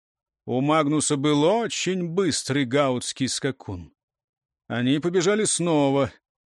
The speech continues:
На этот раз Харальд всё время бежал впереди лошади. Когда они добежали до конца, Харальд сказал: "Ну что, держался я за подпругу?" Магнус говорит: "Теперь ты бежал впереди".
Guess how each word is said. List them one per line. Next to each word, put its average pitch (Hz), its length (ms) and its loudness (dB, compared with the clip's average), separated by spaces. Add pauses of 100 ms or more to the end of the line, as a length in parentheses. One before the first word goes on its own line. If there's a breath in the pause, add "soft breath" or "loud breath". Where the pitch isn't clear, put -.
На 120 200 0
этот 131 180 -2
раз 147 260 0
Харальд 160 440 2
всё - 220 0
время 165 240 0
бежал 151 320 0
впереди 170 480 -2
лошади. 117 560 -4 (540)
Когда 175 320 -2
они 196 140 -2
добежали 185 440 2
до 180 100 0
конца, 185 500 0
Харальд 180 400 0
сказал: 160 540 0 (360)
"Ну 135 160 2
что, 170 380 2 (380)
держался 165 720 2
я 220 220 4
за 135 120 2
подпругу?" 131 640 0 (640)
Магнус 120 480 0
говорит: 131 480 0 (280)
"Теперь 143 460 0
ты 143 280 0
бежал 123 480 0
впереди". 104 680 -4